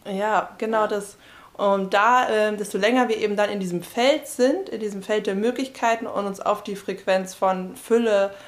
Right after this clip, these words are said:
Speaker 1: reintunen, desto mehr werden wir das dann auch in unser Leben ziehen. Und dann aber auf Weisen, die teilweise unergründlich sind, weil das ist so komplex, diese gesamten Wechselwirkungen eigentlich, die es im Universum gibt, die können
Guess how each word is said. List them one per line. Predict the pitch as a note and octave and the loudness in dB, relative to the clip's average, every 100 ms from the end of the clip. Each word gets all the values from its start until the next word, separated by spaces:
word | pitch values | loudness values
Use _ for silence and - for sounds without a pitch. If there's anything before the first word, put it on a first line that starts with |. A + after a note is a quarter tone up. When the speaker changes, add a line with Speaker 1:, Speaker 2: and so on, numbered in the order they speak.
| - | -16
Speaker 1:
reintunen, | F#3+ F#3+ A3+ C4 B3+ - A#3+ B3+ C#4+ F#4 - - - | -2 0 4 2 2 0 2 2 2 -4 -12 -20 -6
desto | A3 G#3+ A3 | -4 0 -2
mehr | G3+ G#3 A3+ | 0 2 2
werden | G#3+ G#3 G#3+ | 4 2 2
wir | G3 | 2
das | G3 G3 | 0 2
dann | - - | -2 0
auch | F3+ G3 G3+ | 2 2 2
in | F#3+ | -6
unser | F#3 F#3+ | 0 0
Leben | F#3 F#3 F3 F3 | 0 -2 -4 -8
ziehen. | - F3 - | -8 -8 -6
Und | E3+ F3+ | -4 0
dann | F#3 G#3 B3 C4 - - _ - | 0 0 -4 -6 -16 -20 _ 0
aber | G3+ G3+ | 2 2
auf | F#3+ - - - | -2 -6 -16 -2
Weisen, | F#3 G3+ A#3+ A3 G3 | 2 4 2 0 -4
die | G3+ F#3+ | -6 -2
teilweise | A3 G3+ G3 | 2 4 4
unergründlich | A3 G#3+ G3 G#3 B3+ G#3+ G3 | 2 0 2 2 2 2 -6
sind, | F#3+ F#3+ F#3+ | -6 -4 0
weil | G3 G3 | 2 2
das | G3+ G3 | -2 -6
ist | F#3+ | -4
so | A3+ A#3+ | -2 0
komplex, | A#3+ A3+ A#3 A#3 | 0 0 -4 -4
diese | G3+ F#3 | -8 -6
gesamten | F#3 F3+ G#3 C4 B3+ | -4 0 2 2 0
Wechselwirkungen | G#3 G#3+ - G3 G3+ G3+ G3+ F#3 F#3+ G3 | -2 -4 -4 -4 -2 -2 -2 -4 -4 -4
eigentlich, | F#3 F#3+ G3 | -6 -6 -8
die | |
es | F#3+ F#3+ | -8 -6
im | |
Universum | F#3 F#3+ F3+ F3+ F3 E3+ | -6 -2 0 0 -2 -2
gibt, | C4+ C4 | -4 -4
die | F#3+ | -8
können | - A#3 | -2 -2